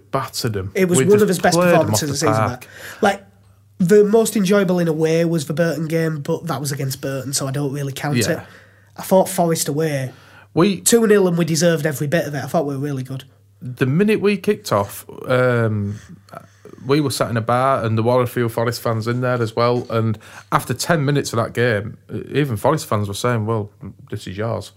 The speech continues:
Speaker 1: This is yours to throw away. But you're just all over us." And we just, we bullied 'em, we, we knocked 'em about. Even J-Roy, when he came on pitch, uh,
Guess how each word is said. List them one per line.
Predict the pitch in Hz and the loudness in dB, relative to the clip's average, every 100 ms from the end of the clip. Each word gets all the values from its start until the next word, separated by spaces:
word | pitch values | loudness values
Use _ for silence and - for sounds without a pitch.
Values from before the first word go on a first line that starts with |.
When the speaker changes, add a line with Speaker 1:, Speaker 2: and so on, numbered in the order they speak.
| _ - - - | _ -20 -8 -2
Speaker 1:
This | 117 | 0
is | 120 117 | 0 2
yours | 120 123 - | 4 2 0
to | 113 | -4
throw | 120 104 | 0 2
away. | 104 123 117 98 | 4 2 2 0
But | 113 90 107 | -4 -4 -2
you're | 107 | -2
just | - 113 117 | -2 -4 -2
all | 104 113 | 0 2
over | 131 127 | 0 -2
us." | 101 - - - - - | -6 -8 -18 -20 -14 2
And | 127 123 120 - _ _ - | 4 4 2 0 _ _ -6
we | 123 | -4
just, | 120 - - 85 - - - - - - - - | -4 -6 -14 -14 -14 -20 -20 -20 -20 -20 -16 -6
we | 110 | -6
bullied | - 131 160 160 156 | 0 2 4 4 2
'em, | 156 156 156 123 | 2 2 2 2
we, | 113 107 | 0 -2
we | 110 113 | -2 -2
knocked | 123 - - | -2 -4 -4
'em | 107 | -2
about. | 98 123 139 | 0 0 2
Even | 170 180 143 | 2 2 2
J-Roy, | - 120 190 143 110 107 | 4 4 4 2 2 2
when | 110 | 2
he | 110 | 0
came | 104 120 107 | 0 0 2
on | 107 | -2
pitch, | - 117 - - - - - - _ | -2 -4 -2 -8 -14 -20 -20 -20 _
uh, | - | -10